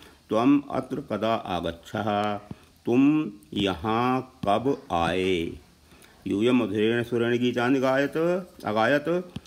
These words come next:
तुम सबने मीठे स्वर से गाना गाया। वयम एकम विशालम वृक्षम पश्याम, हमने एक विशाल वृक्ष देखा।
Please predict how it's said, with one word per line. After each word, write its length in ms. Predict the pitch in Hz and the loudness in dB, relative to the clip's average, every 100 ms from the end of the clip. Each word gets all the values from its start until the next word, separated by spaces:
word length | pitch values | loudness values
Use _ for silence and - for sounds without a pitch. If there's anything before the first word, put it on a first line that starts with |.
| - - | -16 -4
तुम 160 | 113 104 | -2 -2
सबने 480 | 107 90 101 131 | -2 -2 0 0
मीठे 460 | 139 110 95 - 95 | 2 0 -2 -4 -6
स्वर 260 | - 98 90 | -4 -6 -4
से 240 | 120 131 | -4 -4
गाना 400 | 107 95 98 95 | -2 -2 -2 -4
गाया। 840 | 92 95 90 101 104 98 90 80 - _ _ - - - | -4 -2 -2 0 0 0 -2 -8 -18 _ _ -20 -20 -4
वयम 260 | 104 117 131 | 0 2 2
एकम 300 | 110 98 101 | 0 -2 -2
विशालम 480 | 95 107 98 98 101 | -4 -2 -2 -2 -4
वृक्षम 360 | 90 - 107 | -6 -4 -4
पश्याम, 680 | 98 117 135 135 147 160 165 - - - | -4 -6 -2 2 2 2 -2 -6 -20 -8
हमने 300 | 101 101 101 | -2 0 0
एक 80 | 95 | -2
विशाल 400 | 95 113 104 98 | -4 -4 -2 -2
वृक्ष 400 | 92 110 127 135 | -2 -4 -4 -4
देखा। 920 | 98 90 85 - 110 104 95 90 | -2 -2 -6 -4 0 0 -2 -6